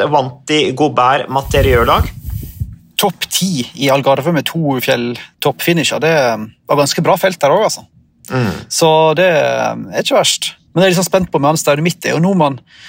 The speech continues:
Speaker 2: han har jo vel to år egentlig på utviklingslaget før han skal opp på profflaget i tjue tjuefire, er vel det. Men
Speaker 1: Ja.
Speaker 2: gir, gjør ikke sånne prestasjoner som han viste i helga, gjør ikke det at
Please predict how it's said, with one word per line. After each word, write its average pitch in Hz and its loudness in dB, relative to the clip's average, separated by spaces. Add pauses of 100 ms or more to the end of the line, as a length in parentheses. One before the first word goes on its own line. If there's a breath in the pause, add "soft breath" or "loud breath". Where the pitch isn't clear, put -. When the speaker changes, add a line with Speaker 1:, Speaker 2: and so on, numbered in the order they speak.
(200 loud breath)
Speaker 2:
han 160 2
har 190 4
jo 147 0
vel 139 0 (340)
to - -4 (280)
år 151 4
egentlig 127 -2
på 147 0
utviklingslaget 120 -2
før - -2
han 120 -6
skal - -6
opp - -16
på 110 2 (240)
profflaget 110 -2
i - -4
tjue 120 0 (400)
tjuefire, 120 -2
er 202 0
vel 123 0
det. 104 -4 (1000 loud breath)
Men 160 2
Speaker 1:
Ja. 165 4
Speaker 2:
gir, 247 0
gjør 196 4
ikke - -4
sånne 165 2
prestasjoner 160 0
som 156 0
han 151 2
viste 139 0
i 143 4
helga, 156 0
gjør 151 2
ikke 139 -4
det 147 2
at 139 -2